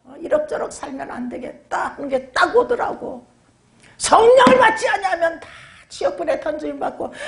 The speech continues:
영벌에 처하게 되고 있구나. 어? 우리 자녀들 어떻게 하지? 내 남편 어떻게 하지? 아, 이게 딱 오더라고, 여러분. 응?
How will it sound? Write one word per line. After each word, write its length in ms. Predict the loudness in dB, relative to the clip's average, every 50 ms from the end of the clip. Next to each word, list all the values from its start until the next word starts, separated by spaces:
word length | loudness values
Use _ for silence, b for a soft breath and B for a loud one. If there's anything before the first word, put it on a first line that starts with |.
| -10 2 6
영벌에 480 | 6 8 8 8 8 8 8 8 8 6
처하게 400 | 4 -2 -4 -4 -4 -4 -6 -6
되고 340 | -6 -8 -8 -10 -12 -12 -14
있구나. 440 | _ -12 -12 -10 -10 -12 -14 -18 -20 -20 _ _ -14
어? 160 | -14 -14 -14 -18 _ _ b b b b b b b b b
우리 200 | 4 6 8 8
자녀들 540 | 6 6 4 6 6 6 6 4 4 2 2
어떻게 300 | 0 -2 -4 -4 -2 -2
하지? 360 | -2 -2 -4 -8 -10 -10 -10 -14 b b b b b b b
내 160 | 4 6 6
남편 360 | 8 6 4 4 4 4 4 4
어떻게 280 | 4 2 0 -2 0
하지? 400 | 0 0 -2 -4 -8 -10 -12 -12 -14 _ _ _ _ _ _ _ _ _ _
아, 400 | -2 0 0 2 0 2 2 2
이게 320 | 2 0 0 -2 -4 -8 -8 -12
딱 320 | -14 -12 -12 -12 -8 -6
오더라고, 840 | -6 -4 -4 -4 -4 -4 -6 -6 -10 -12 -14 -14 -16 -18 -20 -20 _ _ -16
여러분. 600 | -14 -14 -12 -14 -14 -16 -18 -18 -20 -20 -20 _ _ _ _ -10
응? 140 | -10 -10 -10